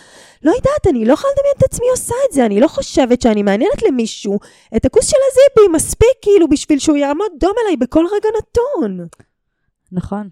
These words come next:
Speaker 2: אני, אני ממש, ממש מסכימה איתך. רציתי לשאול אותך,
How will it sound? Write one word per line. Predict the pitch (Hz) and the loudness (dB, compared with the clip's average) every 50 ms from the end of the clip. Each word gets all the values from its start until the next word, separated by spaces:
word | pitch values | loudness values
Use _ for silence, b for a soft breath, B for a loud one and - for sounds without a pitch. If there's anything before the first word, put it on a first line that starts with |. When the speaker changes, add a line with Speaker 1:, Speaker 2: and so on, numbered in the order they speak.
| _ - | _ -18
Speaker 2:
אני, | - 180 185 185 180 180 - | -14 -14 -12 -10 -12 -12 -10
אני | 170 185 180 180 | -8 -8 -8 -6
ממש, | 175 180 180 180 185 190 190 - - - - _ | -8 -10 -12 -8 -8 -8 -8 -8 -12 -18 -20 _
ממש | - 190 190 185 165 - | -10 -10 -8 -8 -10 -12
מסכימה | 202 190 - _ - 175 170 170 175 | -16 -18 -16 _ -14 -14 -14 -14 -16
איתך. | 175 180 - 208 214 226 - _ _ _ _ _ _ _ _ _ _ _ _ _ _ _ _ | -18 -16 -12 -12 -12 -12 -14 _ _ _ _ _ _ _ _ _ _ _ _ _ _ _ _
רציתי | 180 175 - - 202 202 269 277 269 254 220 | -12 -10 -10 -10 -10 -8 -8 -6 -6 -4 -6
לשאול | 202 180 - 226 233 | -6 -4 -4 -4 -4
אותך, | 262 - - 208 - 80 65 113 | -4 -4 -6 -8 -8 -10 -14 -14